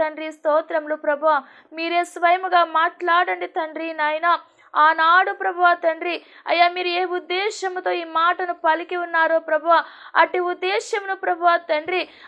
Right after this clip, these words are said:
అయ్యా, బిడ్డలైన వారికి మీరు అందించమని అడుగుచూ ఉన్నాము తండ్రి. స్తుతులు, స్తోత్రాలు ప్రభువా. వినగలిగే మనస్సును ప్రభువా తండ్రి, గ్రహించగలిగేటువంటి ఆత్మను ప్రభువా, అయ్యా, ప్రతి బిడ్డకు మీరు దయచేసి మీరే మహిమ పొందుమని త్వరగా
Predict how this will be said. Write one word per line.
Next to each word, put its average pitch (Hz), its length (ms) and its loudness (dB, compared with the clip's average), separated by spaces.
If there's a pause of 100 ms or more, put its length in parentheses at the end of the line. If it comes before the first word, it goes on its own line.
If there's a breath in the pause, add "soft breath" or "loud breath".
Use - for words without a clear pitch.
అయ్యా, 349 240 0
బిడ్డలైన 359 480 0
వారికి 415 440 4
మీరు 349 240 -4
అందించమని 359 640 -4
అడుగుచూ 359 380 -6 (120)
ఉన్నాము 320 340 -4
తండ్రి. 320 360 -4
స్తుతులు, 311 300 -10 (100)
స్తోత్రాలు 320 680 0
ప్రభువా. 311 280 2 (420 soft breath)
వినగలిగే 330 500 2 (100)
మనస్సును 381 480 -2
ప్రభువా 339 300 2 (100)
తండ్రి, 330 300 -2 (360 loud breath)
గ్రహించగలిగేటువంటి 359 1040 2 (220)
ఆత్మను 403 520 -2
ప్రభువా, 339 320 2 (380 loud breath)
అయ్యా, 370 240 2
ప్రతి 381 320 2
బిడ్డకు 392 320 -2
మీరు 349 220 -6
దయచేసి 330 720 -2 (340 soft breath)
మీరే 320 200 2 (160)
మహిమ 440 400 0
పొందుమని 330 540 -4 (360)
త్వరగా 311 380 4